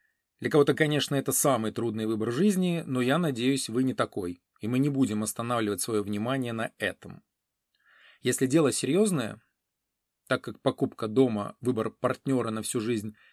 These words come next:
принятие важного решения о переезде в другую страну, то, естественно, это именно тот случай, когда вам нужно принять действительно верное решение и совершить судьбоносный выбор. Давайте рассмотрим, как это можно грамотно сделать. Например,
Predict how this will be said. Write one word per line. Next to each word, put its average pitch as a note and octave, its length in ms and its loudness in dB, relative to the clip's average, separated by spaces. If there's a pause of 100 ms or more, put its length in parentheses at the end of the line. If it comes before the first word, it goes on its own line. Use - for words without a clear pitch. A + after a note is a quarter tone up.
(120)
принятие A#2+ 420 -2
важного A#2 400 0
решения B2 460 -4
о - 120 -8
переезде B2 540 -2
в G2 40 -8
другую A2+ 300 -2
страну, A#2+ 540 -4 (720)
то, - 260 6
естественно, B2+ 680 -4
это B2+ 220 -2
именно B2 260 -2
тот A#2 200 0
случай, D3+ 340 -2
когда A#2 260 -4
вам A#2 160 -4
нужно D#3 340 0
принять B2+ 380 -2 (280)
действительно A#2 800 0
верное G#2+ 400 0
решение E3+ 560 -4 (180)
и B2 100 -4
совершить A#2+ 540 -2
судьбоносный B2 600 -4
выбор. A#2 340 -6 (800)
Давайте D#3+ 300 0
рассмотрим, D3+ 500 -2
как C3 180 -6
это B2 160 -6
можно B2+ 280 -4
грамотно G#2+ 480 -4
сделать. G2 460 -14 (1040)
Например, A#2+ 580 0